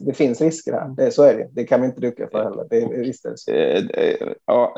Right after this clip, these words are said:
Speaker 2: om vi ska lämna det här med nazism och fascism kanske, det är ju lite laddade
Speaker 1: Mm, mm.
Speaker 2: termer. Men om vi pratar om den auktoritära populismen som finns
Speaker 1: Ja.
Speaker 2: nu, eh, då, så är det ju en trend som jag ser. Det är inte bara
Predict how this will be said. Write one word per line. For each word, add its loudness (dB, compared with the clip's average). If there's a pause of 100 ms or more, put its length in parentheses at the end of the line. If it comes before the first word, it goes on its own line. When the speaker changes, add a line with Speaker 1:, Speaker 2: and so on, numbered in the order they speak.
Speaker 2:
om 2
vi 0
ska -2
lämna 0
det -2
här 0
med -8
nazism -10
och -6
fascism -4
kanske, 0
det -2
är 0
ju -2
lite -8
laddade 0 (100)
Speaker 1:
Mm, -4
mm. -6 (720)
Speaker 2:
termer. 2
Men -2
om -2
vi -6
pratar -4
om -6
den -6
auktoritära -2
populismen -8 (1200)
som 2
finns 4
Speaker 1:
Ja. 0 (320)
Speaker 2:
nu, -4
eh, 0 (340)
då, 0 (100)
så 2
är 6
det 0
ju 2
en -2
trend 0
som -8
jag -2
ser. -6
Det -6
är -4
inte -8
bara 4